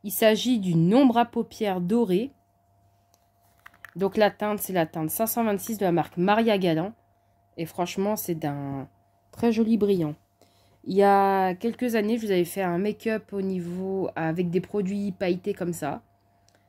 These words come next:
Et je vous avoue que cette ombre à paupières, je me verrais bien la mettre. Je la trouve stylée. Bon, après, je travaille à Noël, mais pourquoi pas pour le Nouvel An. Voilà. Hop.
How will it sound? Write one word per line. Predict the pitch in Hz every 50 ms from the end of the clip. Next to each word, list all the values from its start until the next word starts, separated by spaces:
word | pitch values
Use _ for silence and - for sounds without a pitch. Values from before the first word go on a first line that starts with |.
| _ _ _ _
Et | 175 185 180 170 170
je | 170
vous | 180 185
avoue | 180 165 175 190 214
que | 214 - 214 196
cette | 180 - 185 180 -
ombre | 214 208 202
à | 208 208
paupières, | - 202 175 - - 202 233 233
je | 208 202
me | 180 160
verrais | 156 165 156 151 160 151
bien | 151 156 190 220
la | 226 226 202
mettre. | 180 175 185 190 - - - - _ _ _ _ _ _ _ _ _ _ _ _ -
Je | 170
la | 175 170
trouve | 165 - - 202 -
stylée. | - - - 185 160 135 - - _ _ _ _ _ _ _ _ _ _ _ _
Bon, | 170 175
après, | 170 - - 233
je | 226 -
travaille | - - 202 196 196 170
à | 175
Noël, | 185 180 185 185 196 208 214
mais | 214 180 160
pourquoi | 160 - - 175 - - 190 185
pas | 196 202
pour | 196 - 185 180
le | 180
Nouvel | 185 180 165 165 147 127
An. | 120 151 _ _ _ _ _ _ _ _ _ _ _ _ _ _ _ _ _ _ _ _ _ _ _ _ _ _ _ _ _ _ _ _ _ _ _ _ _ _ _ _ _ _ _ _ _ _ _ _ - _ - _ _ _ _ _ _ _ _ _ _ _ _ _ _ _ _ _
Voilà. | - 170 147 127 95 - - _ _ _ _ _ _ _ _ _ _ - -
Hop. | 180 180 180 _ -